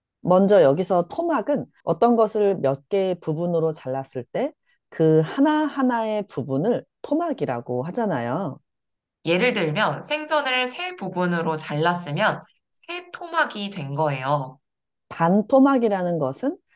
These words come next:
Speaker 1: 반으로 나누어져서 반 부분을 말하는 거네요.
Speaker 2: 네, 보통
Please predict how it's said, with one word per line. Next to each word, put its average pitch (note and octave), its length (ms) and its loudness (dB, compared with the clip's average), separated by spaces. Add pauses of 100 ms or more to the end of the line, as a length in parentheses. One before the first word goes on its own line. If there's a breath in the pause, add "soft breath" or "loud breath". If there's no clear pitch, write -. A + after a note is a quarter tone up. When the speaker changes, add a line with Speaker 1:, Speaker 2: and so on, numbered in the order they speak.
(200)
Speaker 1:
반으로 G3+ 640 4
나누어져서 D#3 1000 -2 (240)
반 F#3 420 0
부분을 D3 440 -2
말하는 C3+ 440 -2
거네요. B2 560 -6 (1080)
Speaker 2:
네, D3 340 -4
보통 G3+ 640 -2